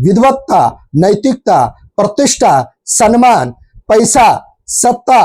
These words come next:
या सगळ्या गोष्टी होत्या भय्यू महाराजांकडं, तरी सुद्धा त्यांनी आत्महत्या केली. एवढं की काय, समाजामध्ये ज्या लोकांना जगणं नाकारलं गेलं होतं, फक्त त्यांना झालेल्या कुष्ठरोगामुळं त्या लोकांना जगण्याची प्रेरणा देऊन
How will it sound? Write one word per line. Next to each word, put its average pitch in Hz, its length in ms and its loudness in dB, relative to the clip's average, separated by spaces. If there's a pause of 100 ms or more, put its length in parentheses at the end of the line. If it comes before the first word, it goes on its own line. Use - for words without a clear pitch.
(280)
या 262 120 -2
सगळ्या 262 420 0
गोष्टी 269 320 -2
होत्या 214 260 0
भय्यू 190 300 2
महाराजांकडं, 175 720 0 (360)
तरी 208 140 0
सुद्धा 208 420 0
त्यांनी - 440 -4
आत्महत्या 185 640 0
केली. 139 320 -2 (600)
एवढं 269 240 2
की 294 140 -2
काय, 208 280 0 (280)
समाजामध्ये 247 640 2
ज्या 220 220 2
लोकांना 226 560 0 (400)
जगणं 233 460 2 (300)
नाकारलं 254 480 2
गेलं 233 240 2
होतं, 190 440 0 (260)
फक्त 220 260 -2
त्यांना 233 400 0
झालेल्या 208 400 0
कुष्ठरोगामुळं 233 960 0 (360)
त्या 208 120 2
लोकांना 214 540 0
जगण्याची 190 540 0
प्रेरणा 202 500 0
देऊन 165 320 0